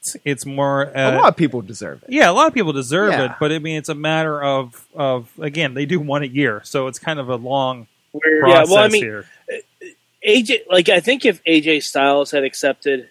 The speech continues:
Speaker 4: that would have made more sense. Um,
Speaker 1: Absolutely,
Speaker 4: but
Speaker 2: Oh,
Speaker 4: Jeff
Speaker 1: absolutely.
Speaker 4: Jarrett, I think, I think the first, the first two people in T N A Hall of Fame they should have been inducted together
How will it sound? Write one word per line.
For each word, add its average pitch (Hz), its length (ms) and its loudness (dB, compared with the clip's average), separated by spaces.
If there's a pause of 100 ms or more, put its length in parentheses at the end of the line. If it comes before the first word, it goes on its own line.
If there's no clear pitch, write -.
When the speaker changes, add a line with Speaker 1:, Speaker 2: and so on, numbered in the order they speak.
(220)
Speaker 4:
that 131 120 2
would 139 180 6
have 127 100 -4
made 127 240 -2
more 120 200 -12
sense. - 600 -6 (460)
Um, 139 120 4
Speaker 1:
Absolutely, 139 460 4
Speaker 4:
but - 20 4 (160)
Speaker 2:
Oh, 135 60 -2
Speaker 4:
Jeff 143 400 4
Speaker 1:
absolutely. 214 160 -2
Speaker 4:
Jarrett, 185 440 2
I 190 120 4
think, 247 280 2
I 175 80 4
think 220 200 0
the 202 100 4
first, 180 580 0 (440)
the 156 80 2
first 190 340 0
two 185 120 0
people 170 340 -2
in 156 100 -8
T 165 160 2
N 156 80 2
A 156 100 4
Hall 151 160 4
of 143 60 -4
Fame 151 200 0
they 143 100 -4
should 156 160 2
have 143 100 2
been 147 100 2
inducted 143 360 -2
together 139 400 4